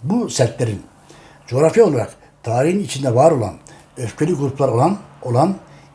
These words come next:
İberler, Ligurlar, İlliyenler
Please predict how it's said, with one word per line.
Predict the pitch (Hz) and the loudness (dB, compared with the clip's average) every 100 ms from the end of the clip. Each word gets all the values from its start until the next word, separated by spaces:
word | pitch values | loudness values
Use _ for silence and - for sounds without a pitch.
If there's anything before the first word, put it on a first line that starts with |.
| - | -6
İberler, | 120 135 139 131 - - _ _ _ - - - - | 2 4 4 0 -2 -18 _ _ _ -20 -20 -20 -8
Ligurlar, | 120 139 156 139 110 - _ - - - _ - | -4 2 4 4 0 -4 _ -20 -20 -20 _ -12
İlliyenler | 117 123 156 156 143 120 - - | -4 2 4 4 4 0 -4 -18